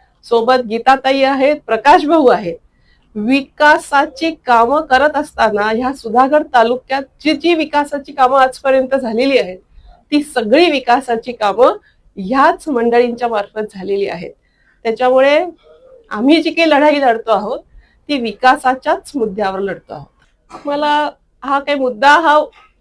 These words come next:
विरोधकांचा मुद्दा आहे. आज सुधागड तालुक्याशी जुळलेली नाळ, पाटील घराण्याची जुळलेली नाळ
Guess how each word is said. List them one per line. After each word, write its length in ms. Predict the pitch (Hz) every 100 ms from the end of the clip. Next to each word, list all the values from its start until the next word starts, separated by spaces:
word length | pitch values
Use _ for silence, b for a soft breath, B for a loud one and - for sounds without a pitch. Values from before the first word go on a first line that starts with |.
| _ _ _ -
विरोधकांचा 640 | 339 392 381 285 302 240
मुद्दा 280 | 202 185 185
आहे. 280 | 190 170 156 -
आज 160 | - 240
सुधागड 460 | 233 240 277 302 311
तालुक्याशी 840 | 254 247 285 285 277 330 320 311 320
जुळलेली 640 | 262 254 254 269 294 302
नाळ, 400 | 311 247 254 226
पाटील 460 | 202 214 208 269 254
घराण्याची 480 | 277 254 269 269 294
जुळलेली 460 | 254 247 254 269
नाळ 260 | 262 262 208